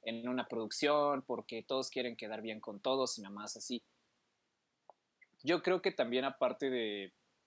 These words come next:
que les molestase la trama del juego, va muy de la mano con esto, güey. Pero pues estas personas, pues, que se enojan y se emputan porque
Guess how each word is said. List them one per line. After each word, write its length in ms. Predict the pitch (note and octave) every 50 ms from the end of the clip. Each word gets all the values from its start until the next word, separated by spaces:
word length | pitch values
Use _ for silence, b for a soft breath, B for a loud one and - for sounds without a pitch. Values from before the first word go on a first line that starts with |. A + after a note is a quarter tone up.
| _ _ _ _ _ _ _ _ _ _
que 120 | - - -
les 260 | G#2 G2+ - - -
molestase 720 | G#3+ G3+ G3 G3 - - - A3 A3+ G#3 - G3 A3+ - _ _ _ _ _ _
la 140 | - A2 G#2
trama 320 | - - A2+ A2+ A#2+ B2+ B2
del 120 | A2+ G#2+
juego, 460 | - - A#2+ A#2 B2 C#3+ C#3+ C#3+ - _ -
va 200 | B2 A#2+ C3+ C3+
muy 260 | C#3+ C#3+ C#3+ C#3+ C#3+
de 100 | C#3 C3+
la 60 | B2
mano 240 | A#2 A#2 A#2 A#2+ A2
con 160 | - G#2+ G#2+
esto, 280 | A#2+ - - - G#2 F#2+
güey. 160 | F#2+ F#2 F#2 _ _ _ _ -
Pero 280 | - A2 A#2 A2+ A2
pues 160 | - B2+ A#2 C#3+
estas 280 | C3 - D#3 C#3+ -
personas, 680 | - B2 A2 A2 A2+ A2+ A2+ A#2 A#2+ A#2+ - - - - -
pues, 140 | A#2 -
que 100 | - A2
se 140 | G#2 - A2
enojan 560 | G#2 A2 A#2 A#2+ - - A#2+ A2+ A2+ A2 A2 G#2+
y 100 | G#2 G2+
se 760 | - - G#2+ G2+ G2+ G2 F#2+ F#2+ F#2+ F#2+ F#2 F#2 F#2 F#2+ - _ -
emputan 580 | G2 G2+ - C#3+ E3 - - B2 A#2+ A2 G#2+ G#2+
porque 600 | - G#2 F#2+ - - - G2 G2 F#2+ F#2+ F#2 -